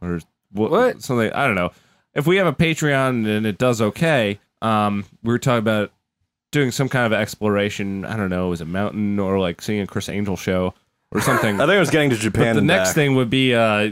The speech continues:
Speaker 1: to get a, uh, one of those spinning lamb Kafka things.
Speaker 2: Dude, you can get that
Speaker 1: We
Speaker 2: for
Speaker 1: got that down here, like, right here.
Speaker 2: You
Speaker 1: How do
Speaker 2: get
Speaker 1: you people at home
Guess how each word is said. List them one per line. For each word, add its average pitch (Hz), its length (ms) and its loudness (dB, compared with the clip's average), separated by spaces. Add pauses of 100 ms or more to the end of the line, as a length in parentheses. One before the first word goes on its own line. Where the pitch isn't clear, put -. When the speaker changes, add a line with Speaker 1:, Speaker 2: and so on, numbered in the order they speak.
Speaker 1:
to 110 100 -4
get 117 200 0
a, 104 220 2
uh, 98 180 2
one 107 100 0
of 104 60 0
those 101 160 0
spinning 104 440 -2
lamb 107 300 -2
Kafka 117 480 -6
things. 65 400 -18 (140)
Speaker 2:
Dude, 127 320 2
you 113 160 0
can 147 80 -2
get 147 120 2
that 139 220 2
Speaker 1:
We 113 60 -2
Speaker 2:
for 127 160 2
Speaker 1:
got 151 200 2
that 143 240 0
down 123 260 0
here, 139 320 -2
like, 101 180 -2
right 120 180 -2
here. 135 220 -2
Speaker 2:
You 156 80 4
Speaker 1:
How 147 60 4
do 294 60 4
Speaker 2:
get 311 80 4
Speaker 1:
you 160 100 0 (140)
people 156 260 2
at 131 100 4
home 135 360 0